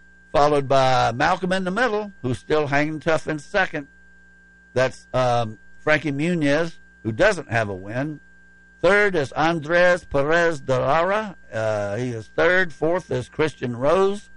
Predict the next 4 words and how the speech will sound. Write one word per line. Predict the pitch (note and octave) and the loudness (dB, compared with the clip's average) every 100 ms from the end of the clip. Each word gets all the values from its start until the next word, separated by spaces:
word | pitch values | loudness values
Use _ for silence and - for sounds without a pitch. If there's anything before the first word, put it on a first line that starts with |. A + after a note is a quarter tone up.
| - - - - | -20 -20 -20 -6
Fifth, | - A#3 - - - | 0 0 -2 -12 -2
Tony | D#3+ E3 C#3 | 0 2 -2
Constantino. | - D3+ D3 B2+ A2 - B3 E3 C3 G3 G#3 - - - - - | -2 -2 -2 -6 -8 -4 -2 0 0 -2 -6 -16 -20 -20 -20 -20
Sixth | - A3 A3+ | -4 -2 -2